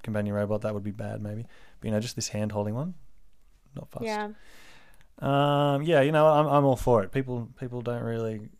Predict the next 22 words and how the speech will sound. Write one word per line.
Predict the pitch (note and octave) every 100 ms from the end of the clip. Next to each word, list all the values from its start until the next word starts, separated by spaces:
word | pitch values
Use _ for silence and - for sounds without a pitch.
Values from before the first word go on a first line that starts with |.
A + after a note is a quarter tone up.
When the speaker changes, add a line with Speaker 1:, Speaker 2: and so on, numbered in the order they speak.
| -
Speaker 1:
didn't | - B2 A2+
learn | A2+ A#2 A#2
the |
skills, | A2+ - C3+ E3+
and | D#3
it's | B2+ -
too | D#3+ C#3
late | C#3 C3+
once | B2 A#2+
you're, | A#2+
you | A2+ A2
know, |
in | B2 B2+
your | B2+
twenties, | - A#2+ B2 B2
it's | -
too | C#3
late | B2 B2
to | A#2+
learn | B2 B2
the |
skills. | A2+ - B2+ C#3 C3